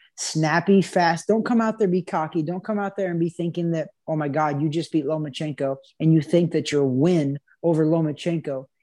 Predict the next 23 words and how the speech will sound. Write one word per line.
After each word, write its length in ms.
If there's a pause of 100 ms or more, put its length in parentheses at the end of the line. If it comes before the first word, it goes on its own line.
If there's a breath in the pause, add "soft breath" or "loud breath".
(120)
is 120
gonna 160
win 220
you 100
this 200
fight. 240 (100)
It's 180
not. 260 (340)
Boxing, 460
you 120
still 380
have 320
to 100
show 360
up. 220 (440)
You 80
still 300
have 120
to 80
put 220
the 80
work 260
in. 180